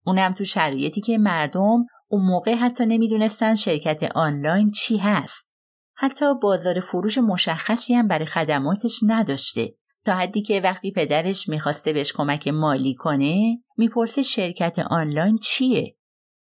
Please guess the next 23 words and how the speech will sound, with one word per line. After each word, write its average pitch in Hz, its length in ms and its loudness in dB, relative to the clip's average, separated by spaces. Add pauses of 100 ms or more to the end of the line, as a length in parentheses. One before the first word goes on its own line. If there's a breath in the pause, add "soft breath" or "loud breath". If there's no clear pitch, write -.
(360)
ماجرای 233 600 4
تأسیس 190 520 -2
آمازون 170 880 2
خیلی 208 300 0
جالب 160 480 0
و 202 60 2
آموزنده 139 720 0
است. - 420 -8
ما 226 180 4
در 208 200 2
مورد 180 280 0
خلاصه 165 460 0
داستان 156 580 0
راه 147 160 0
اندازی 147 500 -2
آمازون 147 1000 0
از 147 300 -2
ابتدا 151 600 -2
به 143 160 -4
همراه 143 560 -4
چهارده 135 540 -4 (120)
اصل 139 300 -6 (120)
رشدش 208 720 -2